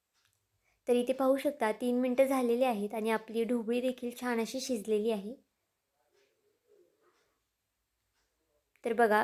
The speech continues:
अगदी छान असा रंग आलेला आहे दोन्ही साईडने सुद्धा.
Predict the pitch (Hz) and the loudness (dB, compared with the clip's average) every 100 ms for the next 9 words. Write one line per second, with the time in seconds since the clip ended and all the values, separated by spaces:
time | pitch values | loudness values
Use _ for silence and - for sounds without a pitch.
0 | - 233 220 262 262 254 233 233 254 247 | 2 0 0 -2 -2 0 0 2 4 4
1 | 233 262 247 220 214 202 208 220 214 208 | 4 4 4 4 2 0 2 2 4 0
2 | 233 214 196 202 214 185 208 | -2 -4 -2 -6 -6 -8 -10